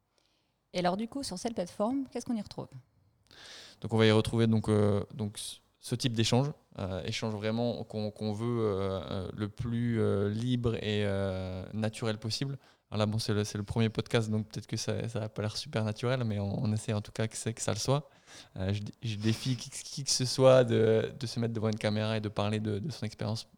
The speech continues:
Speaker 2: perso, c'est, c'est pas forcément évident. Donc, euh, je, je demanderai un peu d'indulgence aux personnes qui nous regardent ou qui nous écoutent. Euh, euh, donc ça, ça va être ce, ce type d'échange, donc première, première approche, donc pour vraiment,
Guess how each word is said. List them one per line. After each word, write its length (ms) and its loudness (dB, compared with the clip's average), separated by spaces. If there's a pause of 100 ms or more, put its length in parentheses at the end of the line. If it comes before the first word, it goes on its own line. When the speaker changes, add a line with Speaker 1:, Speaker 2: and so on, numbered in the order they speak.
(120)
Speaker 2:
perso, 420 -4
c'est, 220 -6
c'est 100 -10
pas 100 -4
forcément 260 -4
évident. 280 -2 (580)
Donc, 220 -6
euh, 280 4
je, 300 -10
je 160 -12
demanderai 280 0
un 60 0
peu 120 -10
d'indulgence 560 -2 (100)
aux 60 0
personnes 300 -4
qui 120 -4
nous 120 2
regardent 280 0
ou 40 -4
qui 140 -8
nous 140 0
écoutent. 260 -6 (720)
Euh, 400 0 (640)
euh, 140 2
donc 200 0
ça, 160 0
ça 80 -6
va 60 4
être 120 0
ce, 260 0
ce 120 -2
type 160 -2
d'échange, 300 2
donc 120 2
première, 440 2
première 240 2
approche, 280 0
donc 140 -4
pour 140 -4
vraiment, 500 4